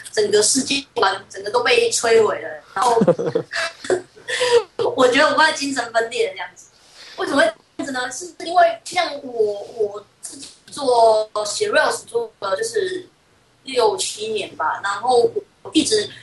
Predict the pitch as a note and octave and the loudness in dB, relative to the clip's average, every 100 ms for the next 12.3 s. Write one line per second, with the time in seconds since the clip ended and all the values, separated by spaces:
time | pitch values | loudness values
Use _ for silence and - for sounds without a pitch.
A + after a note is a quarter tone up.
0 | - - A3+ A3+ B3 A#3 A3 - A#3 A3+ | -10 -2 2 4 2 0 0 2 2 2
1 | - - _ _ _ _ _ - F#3+ F#3+ | 0 -10 _ _ _ _ _ 0 2 4
2 | - A#3 B3+ B3+ A3+ A#3 - - F#3+ - | 2 4 4 4 2 -2 -8 -8 -6 -6
3 | - _ _ _ _ _ - A#3+ - G#3 | -10 _ _ _ _ _ 0 2 2 -2
4 | - - D4 D4+ _ - - - _ C#4 | -8 -4 -4 -4 _ -2 -2 -4 _ -4
5 | A#3+ G#3+ - G3 F#3+ G3+ F#3 - - - | -2 -2 -4 -8 -8 -8 -10 -12 -16 -18
6 | - D4 - - A#3 A#3 F#3 - G#3 F3+ | -10 0 2 2 2 2 0 -4 -6 -4
7 | - A#3 A#3 D4+ G3 - - C4+ F#3+ G3+ | 0 0 0 -6 -8 -16 -12 -4 -4 -2
8 | G#3+ C#4 - - - - - _ - - | -6 -6 -10 -16 -20 -20 -20 _ -8 -2
9 | B3 - - _ A3+ G#3+ - - D#4 - | 0 0 -2 _ 2 2 0 -2 -2 -2
10 | - C4 - D4 - - - B3+ B3 A3 | -2 0 -2 -2 -6 -8 -10 -4 0 0
11 | - - - - G#3+ - - F3 F#3 - | 0 -10 -18 -2 2 4 2 -4 -8 -8
12 | - C#4 - | -4 -2 -2